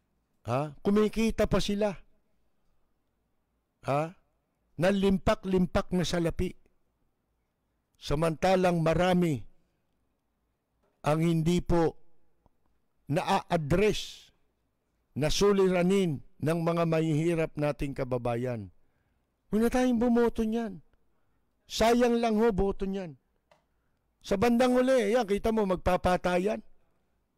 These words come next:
O, di ba? Mga kaibigan, wag na. Huwag na natin aksayahin ang pera ng taong bayan dyan. Kung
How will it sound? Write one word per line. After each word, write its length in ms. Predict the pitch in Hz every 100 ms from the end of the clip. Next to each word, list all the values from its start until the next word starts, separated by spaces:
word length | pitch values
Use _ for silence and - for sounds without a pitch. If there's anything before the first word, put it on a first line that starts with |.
| _ _ _ _ -
O, 160 | 120 123
di 80 | 190
ba? 240 | 202 214 - - _ _ _ _ _ _ _ _ _ _ _ _ _
Mga 220 | - 151 151
kaibigan, 540 | 160 143 151 139 170 - _ _ -
wag 160 | 262
na. 320 | 285 330 262 - - _ -
Huwag 100 | 214 262
na 20 |
natin 400 | 277 277 294 269
aksayahin 600 | - - 254 254 254 269
ang 100 | 233
pera 320 | 226 226 226
ng 160 | 226 220
taong 320 | 202 202 202
bayan 380 | 175 180 170 165
dyan. 220 | 170 175 - _ _ _ _ _ _ _ _ _ _ _
Kung 340 | 220 247 240